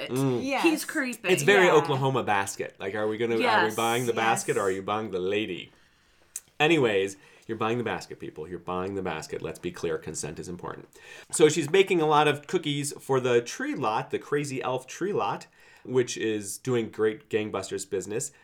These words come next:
Speaker 2: But she notices that Luann, who's in her coffee shop,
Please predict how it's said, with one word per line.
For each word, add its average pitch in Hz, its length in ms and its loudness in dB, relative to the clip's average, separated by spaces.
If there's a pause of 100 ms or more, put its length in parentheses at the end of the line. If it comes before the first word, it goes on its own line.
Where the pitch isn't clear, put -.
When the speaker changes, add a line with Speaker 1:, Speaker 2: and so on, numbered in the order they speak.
Speaker 2:
But 151 120 -2
she - 120 -6
notices 196 440 -2
that 143 180 -2
Luann, 156 720 -2
who's 110 240 -6
in 107 200 -8
her 98 160 -8
coffee 95 360 -8
shop, 95 360 -10